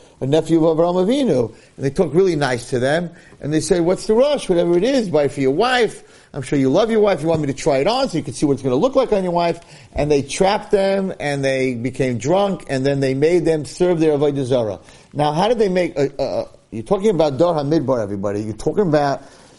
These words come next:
<laughs> they came out of Mitzrayim, they went through Kriyas Yamsuf, they got the Torah. You're talking about the Dor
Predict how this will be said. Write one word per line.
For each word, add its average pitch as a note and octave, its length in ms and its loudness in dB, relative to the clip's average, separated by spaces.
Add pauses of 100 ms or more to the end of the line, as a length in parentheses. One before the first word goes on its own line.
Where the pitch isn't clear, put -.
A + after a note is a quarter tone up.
(180)
<laughs> - 500 -18
they C3 80 -2
came F3+ 180 0
out F3+ 120 0
of D#3 60 0
Mitzrayim, G#3+ 920 0 (260)
they B2 100 -2
went E3 280 0
through F3 420 2
Kriyas D#3 400 0
Yamsuf, G#3+ 1080 0 (1400)
they C#3+ 80 0
got A#3+ 200 2
the - 80 -2
Torah. E4 840 2 (720)
You're - 80 -20
talking C4+ 160 4
about A3 220 2
the F#3 80 0
Dor A#3+ 680 2